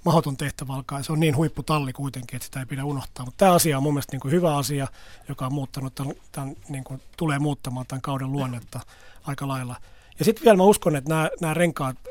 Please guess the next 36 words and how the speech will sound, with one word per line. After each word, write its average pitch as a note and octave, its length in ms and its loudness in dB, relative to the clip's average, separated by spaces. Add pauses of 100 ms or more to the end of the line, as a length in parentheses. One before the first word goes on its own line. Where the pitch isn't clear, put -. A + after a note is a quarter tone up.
(120)
renkaat, D#3 360 0
kun C#3 180 -6
on, F3 120 -10
on C#3+ 100 -6
kolme C#3+ 300 -2
niinku B2+ 380 -8 (300)
eri C#3 140 -6
seosta C#3+ 420 -4 (100)
käytettävissä, C3 680 -6
niin, C3 180 -8 (100)
niin C#3 80 -6
se D3+ 100 -4
kuitenkin F3 460 -2 (480)
pienillä D#3+ 380 4
nyansseilla, C#3+ 480 0
niin C3 80 -4
se - 80 -6
sekoittaa C#3+ 440 -6
sitä - 140 -10
pakkaa C#3 360 -8
sopivasti B2 540 -10
ja B2 60 -8
tuo C#3 200 -2
niinku C3+ 280 -6 (800)
uusia F3+ 300 8
ulottuvuuksia, E3+ 600 6
monimutkaisuutta E3+ 720 4
kylläkin D#3 400 0
päätöksentekoon, C3+ 760 -6
mutta, B2+ 340 -10 (120)
mutta C3+ 220 -12
tuo C#3 200 -6
niinku C3+ 240 -8
uusia B2+ 320 -8 (680)
mahdollisuuksia C#3+ 520 -4
tehdä C#3 180 -6